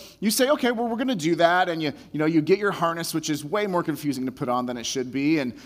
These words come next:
um, and then you get your helmet and you get all ready. And when you're sitting at the picnic table watching other guys do it, it's like, "Oh, that looks very simple. Like, how can they be scared when they're up there, right?"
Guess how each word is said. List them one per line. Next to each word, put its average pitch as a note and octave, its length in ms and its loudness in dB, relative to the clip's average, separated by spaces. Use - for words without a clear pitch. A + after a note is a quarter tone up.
um, D3 300 6
and C#3+ 160 -6
then D#3+ 100 -2
you D#3 60 0
get G3 140 2
your G3 100 -4
helmet E3 380 0
and E3 100 -8
you D3+ 140 -2
get E3 160 0
all E3 100 4
ready. D3 320 2
And F3+ 140 4
when G3 80 0
you're G3+ 80 0
sitting C4+ 600 2
at E3 180 0
the D#3 80 0
picnic G3+ 420 -2
table D#3 360 2
watching E3 360 0
other A#3 240 2
guys C3+ 400 2
do G2 200 -6
it, C3 300 -2
it's F3 180 2
like, F#3+ 240 2
"Oh, C4+ 140 4
that E3 260 4
looks E3+ 300 0
very A2 500 -4
simple. C#3 540 -2
Like, G2+ 220 -2
how E3+ 200 0
can G3 160 -2
they F#3 140 2
be D#3 160 -2
scared E3 580 -2
when B2 80 -2
they're A#2+ 160 -2
up D3+ 200 -2
there, F#2 140 -4
right?" A#2+ 280 2